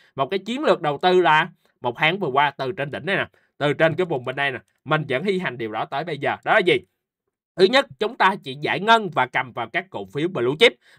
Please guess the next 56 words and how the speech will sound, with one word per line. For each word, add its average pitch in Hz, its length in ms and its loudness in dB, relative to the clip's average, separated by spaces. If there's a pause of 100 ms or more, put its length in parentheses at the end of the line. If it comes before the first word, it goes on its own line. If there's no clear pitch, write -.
các 220 160 -2
cổ - 140 -4
phiếu 190 220 2
rất 185 280 2
lớn 202 300 6
trên 185 140 -2
thị 156 120 -8
trường. 131 320 -4
Để 131 220 0
chi? 190 320 2
Để 120 260 -2
chúng 180 160 -6
ta 185 180 2
có 165 260 -2
cái 196 100 -6
biên 175 360 -6
độ 92 200 0
biến 160 280 -2
động 101 220 -8
là 110 200 -4
nhỏ 104 420 -12
nhất 190 240 -4
trên 170 140 0
thị 165 100 -2
trường. 147 240 -4 (300)
Khi 233 140 6
thị 226 100 4
trường 165 220 0
có 147 100 -2
biến, 175 240 4 (320)
khi 254 240 6
thị 190 120 12
trường 170 160 2
sập, 156 220 -4 (320)
nè, 156 200 4 (100)
thật 131 200 -6
sự 123 180 0
nó 160 160 -2
cũng 135 120 -12
sập 135 160 -6
và 117 100 -6
nó 117 100 -10
có 151 120 -10
biến 147 160 -6
này, 160 100 -10
đúng 110 140 -10
không? 120 140 -4 (240)
Thật 180 160 4
sự 160 260 6
nó 220 100 6
cũng 156 220 -4
sập - 200 -4
và 127 120 -2
nó 131 120 -6
có 170 140 -4
biến. 170 220 -4